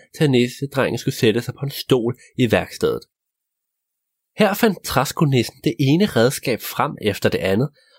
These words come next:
og hver gang lavede han et tegn med hænderne. Der gik lidt tid, før nissedrengen forstod, hvad det gik ud på, men da femøren endelig faldt,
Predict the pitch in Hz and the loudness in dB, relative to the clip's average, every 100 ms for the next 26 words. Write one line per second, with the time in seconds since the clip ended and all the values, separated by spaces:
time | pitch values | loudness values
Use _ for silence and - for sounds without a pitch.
0 | _ 113 - 208 180 151 139 123 110 131 | _ -4 0 0 0 0 0 0 2 2
1 | 143 143 - - 156 - 175 _ - 175 | 0 -4 -6 -2 -2 -2 -6 _ -2 0
2 | 117 98 98 95 - _ _ _ _ _ | 2 0 -4 -10 -14 _ _ _ _ _
3 | _ - 170 226 233 226 - 185 151 143 | _ -2 0 2 0 -2 0 0 2 0
4 | 113 113 180 120 87 101 - 101 - 117 | 2 0 -2 -2 -2 -4 -8 -4 -2 0
5 | 120 110 - 101 135 147 127 - _ _ | -2 -6 -8 0 2 2 0 0 _ _
6 | - - 107 90 - 139 170 151 120 110 | -20 -4 -2 -2 0 0 2 2 2 0
7 | 123 160 214 196 - 98 - | 0 2 2 0 0 -2 -4